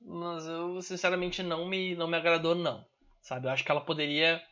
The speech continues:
ah, se esforçar mais pra compensar a falta de peruca. Porque as outras queens, ah, se esforçam pra combinar a peruca com o, o resto do look.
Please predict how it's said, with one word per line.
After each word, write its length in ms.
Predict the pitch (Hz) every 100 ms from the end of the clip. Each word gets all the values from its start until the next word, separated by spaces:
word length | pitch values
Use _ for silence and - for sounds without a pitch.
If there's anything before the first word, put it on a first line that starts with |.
| _ _ _ -
ah, 240 | 147 147
se 120 | 139
esforçar 520 | 180 - 202 196 190 190
mais 320 | 170 170 175
pra 140 | 190
compensar 580 | 180 175 180 175 - 170
a 60 | 175
falta 380 | - 151 151
de 120 | 156 151
peruca. 460 | 175 165 160 143 - _ _ -
Porque 260 | 175 170
as 120 | 196
outras 280 | 185 226 220
queens, 520 | - 196 202 262 262 - - -
ah, 400 | - 175 175 170 170
se 140 | -
esforçam 580 | 214 - 175 220 226 226
pra 120 | 196
combinar 380 | 185 180 156 156
a 40 |
peruca 460 | 160 170 170 190 170
com 140 | -
o, 640 | 160 156 151 - 156 147
o 40 | -
resto 300 | 151 143 165
do 80 | 185
look. 420 | 185 214 -